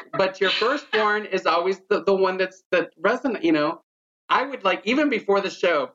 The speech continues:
putting Sappho's lashes on and whatever, I'd be like, you know, "Screw everybody. I freaking love Sappho." <laughs> I, I have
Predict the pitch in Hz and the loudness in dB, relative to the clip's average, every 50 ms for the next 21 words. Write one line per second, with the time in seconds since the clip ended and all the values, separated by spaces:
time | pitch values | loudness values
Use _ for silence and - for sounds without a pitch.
0 | - - 185 185 190 185 - - 190 175 180 180 - 185 180 175 - - 151 151 | -2 0 0 2 0 0 0 0 0 2 0 0 0 0 0 0 2 2 2 2
1 | 151 165 160 - 190 185 - 196 185 185 185 180 175 165 139 131 - 151 147 - | 2 0 -2 -6 -8 -2 0 0 2 2 2 0 0 -2 -4 -4 -6 -10 -6 -2
2 | - 151 160 165 165 185 196 190 - _ _ _ - - 170 170 170 165 147 131 | 0 2 2 2 0 -2 -4 -6 -8 _ _ _ -2 0 2 2 2 2 0 -2
3 | - _ _ _ _ _ - - 160 156 139 120 120 - _ - - _ - 311 | -6 _ _ _ _ _ -2 0 0 2 0 -2 -4 -8 _ -20 -12 _ 0 0
4 | 320 269 170 170 214 240 208 170 156 156 143 139 131 135 170 247 277 262 - _ | 2 2 2 2 2 2 0 0 0 0 0 0 0 0 -2 -2 -2 -2 -10 _
5 | _ - 269 269 - - - 127 233 233 - 226 302 285 240 - - 208 170 170 | _ -4 -4 0 0 0 -2 -2 -4 -2 0 0 0 0 -2 0 0 2 2 2
6 | 175 190 208 170 147 156 170 208 - - 494 494 - - 415 - - 415 392 392 | 0 0 0 0 2 2 0 0 0 -2 -2 -4 -2 -2 -2 2 2 2 0 0
7 | - - 381 - - - 226 - - 165 170 - - 160 165 160 170 196 196 196 | 0 -2 -4 0 0 0 0 0 0 -2 -2 0 0 -2 0 0 0 0 0 0
8 | 196 - | 0 -4